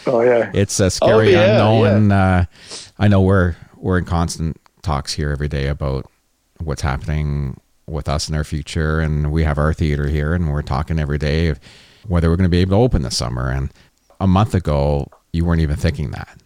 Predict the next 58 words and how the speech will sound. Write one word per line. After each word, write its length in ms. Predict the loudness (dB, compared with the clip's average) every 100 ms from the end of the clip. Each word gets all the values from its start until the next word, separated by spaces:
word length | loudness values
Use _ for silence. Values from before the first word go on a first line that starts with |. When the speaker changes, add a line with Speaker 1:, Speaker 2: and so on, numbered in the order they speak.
| -8
Speaker 2:
right? 140 | -6 -4
You're 140 | -4
just, 360 | -4 -6 -10 -20 _ _ -8
"Oh, 220 | -4 -2
okay, 300 | -4 -6 -6
it's, 180 | -6 -10
it's 160 | -10 -6
getting 240 | -4 -4
bad." 400 | -4 -2 -2 -4
But, 180 | -6 -8 _ -20 _ _ _ _ -10
and 140 | -4
Brian 320 | 0 0 0 -2
and 280 | -2 2
I 100 | 4 2
are 60 |
actually 260 | 0 0 -2
supposed 280 | -2 -4 -4
to 40 |
been, 300 | -2 -2 -2 -6
we're 160 | -6 -4
supposed 240 | -4 -6
to 40 | -4
been 100 | -2
out 140 | -2
on 100 | -2
tour 300 | -2 0 0
right 160 | -2 -2
now. 320 | -4 -2 -4 -8 _ _ _ -6
I'm 100 | -4
still 200 | -2 2
<laughs> 140 | 2
following 300 | 2 2 2
the 80 | 0
tour 260 | 0 0 0
schedule 420 | 0 -2 0 -2
every 180 | -2 -2
day. 300 | -2 0 0
And 100 | -2
it's 200 | -4 -2
like, 180 | -2 -2 -2
"Well, 160 | -2 0
today 220 | 0 2 2
we're 80 |
supposed 280 | 0 0 -2
to 60 | 0
be 120 | 0
in 120 | 0
Kelowna, 580 | 0 -2 -2 -2 0 0
or 40 | 0
today 260 | 0 0
we're 60 | 0
supposed 220 | -2 -2
to 40 | -2
be 80 |
flying 300 | -2 0 0
to 60 | 0
Edmonton," 500 | 0 0 -2 -2 0
or, 120 | 0